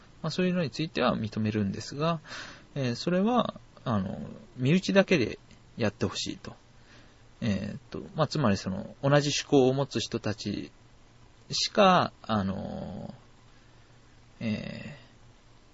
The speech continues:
目につかないような場所でね、やってほしいんだと。で、えー、もしね、それが公共の場に展示されたら、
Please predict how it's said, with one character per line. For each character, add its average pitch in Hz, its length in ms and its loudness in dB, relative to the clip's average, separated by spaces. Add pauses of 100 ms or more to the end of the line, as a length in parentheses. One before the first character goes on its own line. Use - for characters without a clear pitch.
(760)
目 131 160 4
に 107 100 2
つ - 100 -6
か 120 120 2
な 101 140 4
い 92 100 0
よ 117 120 2
う 139 40 0
な 156 120 2
場 202 120 2
所 - 140 -8
で - 140 -6
ね、 165 160 -6 (100)
や - 100 -4
っ - 40 -12
て - 120 -14
ほ - 80 -10
し - 160 -6
い 90 40 -8
ん - 60 -10
だ - 160 -20
と。 - 80 -20 (420)
で、 170 160 -2 (440)
え 107 480 0
ー、 - 80 -6
も 202 80 6
し - 140 -2
ね、 104 140 2
そ - 140 2
れ 131 100 4
が 117 120 4
公 143 220 4
共 127 200 2
の 117 120 4
場 120 120 6
に 110 100 -2
展 113 200 0
示 110 140 -6
さ 123 80 -4
れ 110 120 2
た 139 160 0
ら、 135 300 2